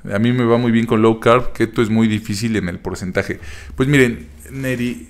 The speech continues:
este, a ver, ya les voy a platicar de lo del reto de veintiocho días. Miren, low carb no es para todos, la dieta cetogénica, claro está que tampoco es para todos,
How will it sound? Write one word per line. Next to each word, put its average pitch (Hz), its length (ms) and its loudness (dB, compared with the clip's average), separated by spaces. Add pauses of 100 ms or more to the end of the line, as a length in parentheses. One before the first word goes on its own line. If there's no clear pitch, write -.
(120)
este, 107 840 -4
a 98 60 0
ver, 113 120 0
ya 123 100 2
les 123 100 -2
voy 123 100 2
a - 40 -6
platicar 104 400 -4
de 104 80 -6
lo 95 120 -6
del 90 120 -6
reto 107 240 -4
de 104 60 -2
veintiocho 95 400 -8
días. 90 260 -8 (580)
Miren, 110 380 0
low 190 220 6
carb 160 320 0
no 127 100 0
es 123 100 -2
para 98 320 2
todos, 120 460 -2
la 95 120 -8
dieta 113 260 -2
cetogénica, 113 920 -2
claro 90 320 -4
está 95 260 -6
que - 80 -14
tampoco 90 340 -12
es 101 60 -12
para 101 260 -4
todos, 139 400 0